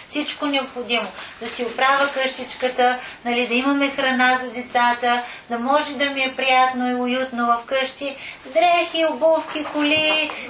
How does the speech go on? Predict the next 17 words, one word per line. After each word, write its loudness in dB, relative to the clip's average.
нали, 2
и 2
други 2
луксове, 0
които -2
ти -2
е -2
приятно.“ 2
Нали, -2
всеки -2
човек 0
си -6
има 2
някакво 0
забавление, 2
някакво 0
хоби. 2